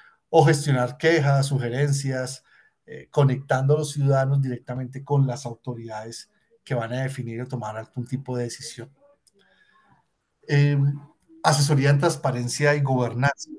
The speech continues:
Las pymes podrían también ofrecer servicios de asesoría a gobiernos locales o pequeñas comunidades para implementar herramientas de transparencia como portales de datos abiertos, que hoy en día tenemos en Colombia uno de los portales más importantes de la región,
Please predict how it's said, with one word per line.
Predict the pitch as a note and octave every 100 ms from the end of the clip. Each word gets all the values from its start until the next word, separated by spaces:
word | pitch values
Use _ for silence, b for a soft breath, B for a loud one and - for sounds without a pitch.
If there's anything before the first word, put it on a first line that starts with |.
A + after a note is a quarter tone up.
| - _
Las | - _
pymes | A2+ A#2+
podrían | A2+ B2 A2+ A2
también | B2+ A2+
ofrecer | B2+ C3+ A2+
servicios | A#2+ B2 A#2+ C#3 C#3 B B B B
de | C3+ C#3+
asesoría | C#3 C#3 A#2+ A#2 B2+
a | C#3
gobiernos | B2 A#2 A#2+ A#2 B2 C#3+
locales | C#3 C#3 B2+ A#2+ A#2+ - b b b
o | C#3
pequeñas | C3 C3+ A#2 B2 -
comunidades | C#3 C3 A#2 A2+ -
para | B2+
implementar | B2+ B2 A#2+ A2 A2
herramientas | B2+ B2 A2 B2+ B2
de |
transparencia | C3+ A#2 - G2+ A#2 E3+ C#3 - b b b b b b _ _ _
como | F3 D#3+
portales | C#3 C3 B2 B2+
de | B2+
datos | A#2 A2+ C#3
abiertos, | B2+ D#3+ D#3+ C#3 D3 C#3+ - -
que | A2
hoy | G#2
en | A#2
día | B2 B2
tenemos | A#2+ A2 A2+ A2+
en | B2
Colombia | - A2 A2 B2
uno | A#2+
de | B2+
los | A#2+
portales | - A2+ A2+ A2+
más | A#2+ A#2
importantes | B2 B2 B2 - - B2
de | B2
la | B2
región, | C#3 D3 B2+ B2